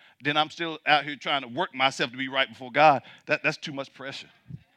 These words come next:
I'm like w-, walking on eggshells, making sure I do everything perfectly. That's, that's too much of a burden, too much of a load for man to carry. No, I want to know the truth that if I slip and I get up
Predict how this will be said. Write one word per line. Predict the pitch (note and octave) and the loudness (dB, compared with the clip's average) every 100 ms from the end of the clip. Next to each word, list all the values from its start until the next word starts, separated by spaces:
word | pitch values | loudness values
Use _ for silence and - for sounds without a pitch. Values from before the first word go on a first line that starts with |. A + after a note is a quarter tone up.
| _ _ _ _ _ _ _ - | _ _ _ _ _ _ _ -14
I'm | A2 A2 | -12 6
like | D3 C3 | 6 6
w-, | C#3 C#3+ | -2 0
walking | D3+ D3 | 0 0
on | D3+ D3 - | -10 -6 2
eggshells, | E3 D#3+ - D3 C3+ C3 - _ _ _ _ - | 6 6 4 -2 -2 -6 -12 _ _ _ _ -6
making | C#3 D#3 | -4 -4
sure | - E3+ | -8 -2
I | D3 | -2
do | C3+ D3+ | -2 -4
everything | D#3 C3+ D#3+ C#3 | -4 -6 -10 -8
perfectly. | - F3+ D3 C#3+ A#2+ - _ | -6 -6 -6 -8 -10 -16 _
That's, | C#3 D#3 | -4 -2
that's | D3+ E3 | -2 -2
too | - | -6
much | D3+ D3 | -8 -8
of | B2 | -8
a | A2+ | -10
burden, | A#2 E3 D#3+ B2+ G2 | -6 -4 -4 -8 -16
too | D#3 | -16
much | D3 D3 | -14 -12
of | B2+ | -6
a | |
load | C3 D3+ D#3+ D3 | -2 0 -2 -6
for | B2+ | -8
man | B2+ A#2 | -6 -6
to | |
carry. | A2 B2 G#2 F2+ _ _ _ _ _ _ _ _ | -6 -6 -6 -12 _ _ _ _ _ _ _ _
No, | B2+ | 4
I | C#3+ | 4
want | F3 D#3 | 4 -4
to | |
know | C#3+ C#3 | -6 -8
the | |
truth | A#2 D#3+ D#3 | -8 -8 -6
that | B2+ | -6
if | B2 C3+ | -6 0
I | D#3 | 0
slip | - C#3+ E3+ D3+ - - - | 0 2 2 0 -6 -10 4
and | B2 | 10
I | D3+ | 10
get | C3+ D#3 | 8 6
up | D#3 E3 | 6 4